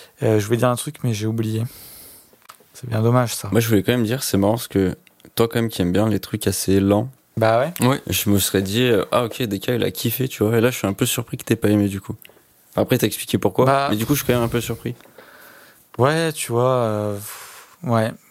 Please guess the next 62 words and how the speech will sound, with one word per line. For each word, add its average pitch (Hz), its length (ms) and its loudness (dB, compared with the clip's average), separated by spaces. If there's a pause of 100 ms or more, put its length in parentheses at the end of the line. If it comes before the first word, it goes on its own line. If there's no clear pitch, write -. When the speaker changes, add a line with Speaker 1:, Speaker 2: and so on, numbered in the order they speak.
(120)
Speaker 1:
je 123 100 -8
sais 110 180 -4
pas, 107 280 -2 (140)
il 101 60 -6
y - 20 -4
a, 104 400 -2 (680)
mais 123 80 4
moi, 143 160 4
c'est 147 140 0
vrai, 151 60 2
comme 143 140 -4
dans 123 80 0
Six, - 260 -4
je 151 60 -4
trouve 147 140 -4
qu'il 120 80 4
y - 20 2
a 104 60 0
un 101 60 -6 (240)
côté 107 180 -6
très, - 220 -2
ça - 100 -8
fait - 80 -4
très - 140 -8
court-métrage. 127 520 -2
Enfin, - 140 0
je - 80 -2
sais - 80 -8
pas 139 180 -4 (460)
pourquoi, - 340 0
mais 113 400 0 (720)
il 117 60 0
y - 40 4
a 120 60 6
un 117 40 2
Speaker 3:
Mais 113 40 -4
Speaker 1:
côté, 123 300 2
euh, 117 680 2
Speaker 3:
moi, 120 100 2
je 120 180 -2
trouve 147 240 -2
que - 80 -6
c'est 110 160 2
dans 104 200 -2
l'idée 104 440 0
du, 104 360 -2
du 104 200 -6
concept, - 540 -2
en 101 80 -6
fait. - 340 -8 (100)
Ça - 180 -4
fait - 160 -2
vraiment 107 280 -2
court-métrage. 104 760 -2 (400)
Speaker 1:
Ouais. 110 180 2
Speaker 3:
Et - 20 0
du 113 120 0
coup, - 160 0
le 123 120 6
fait 117 240 0
que - 160 -6
le, 104 420 0